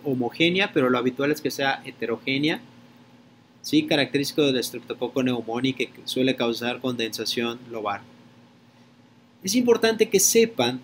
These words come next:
me interesa mucho que sepan que una alternativa extremadamente buena para infecciones de vías respiratorias altas, y dije alternativa,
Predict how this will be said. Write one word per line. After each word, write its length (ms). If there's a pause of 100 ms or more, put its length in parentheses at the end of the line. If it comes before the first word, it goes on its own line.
(920)
me 80
interesa 540
mucho 580
que 120
sepan 680 (160)
que 100
una 200
alternativa 1000
extremadamente 1160 (220)
buena 680 (180)
para 160
infecciones 640
de 80
vías 240
respiratorias 840
altas, 640 (580)
y 100
dije 320
alternativa, 960